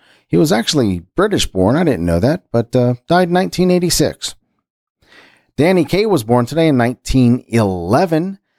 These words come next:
My wife loves Danny Kaye movies. I think she loves those old time, those old time Christmas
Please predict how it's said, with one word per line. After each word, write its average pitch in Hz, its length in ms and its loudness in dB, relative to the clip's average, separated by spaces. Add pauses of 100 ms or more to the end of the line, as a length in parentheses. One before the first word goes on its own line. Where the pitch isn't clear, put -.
(320)
My 196 240 2
wife 135 500 0
loves 101 600 -2
Danny 101 320 0
Kaye 98 240 0
movies. 90 400 -4
I 147 80 2
think 247 160 -4
she 220 120 2
loves 139 300 0
those 117 300 0
old 127 300 0
time, 117 640 0 (960)
those 104 220 2
old 131 320 0
time 127 260 2
Christmas - 720 -2